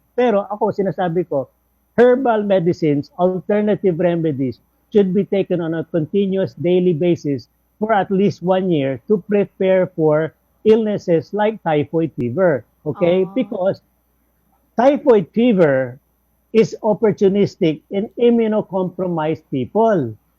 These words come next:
Speaker 1: Okay? So if you have been taking mga alternative remedies, herbal, for one whole year, malakas yung immune system mo, etong typhoid, pag tinamaan ka, hindi tatagal yan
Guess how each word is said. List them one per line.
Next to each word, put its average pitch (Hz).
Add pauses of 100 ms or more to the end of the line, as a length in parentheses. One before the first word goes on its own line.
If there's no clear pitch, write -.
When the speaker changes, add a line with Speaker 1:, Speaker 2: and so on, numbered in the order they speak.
Speaker 1:
Okay? 165 (280)
So 214
if 214
you 262
have 226
been 208
taking 196
mga 170
alternative 175
remedies, 170
herbal, 160
for 190
one 220
whole 190
year, 139 (220)
malakas 226
yung 208
immune 190
system 165
mo, 131 (240)
etong 214
typhoid, 190
pag 185
tinamaan 190
ka, 123
hindi 202
tatagal 156
yan 143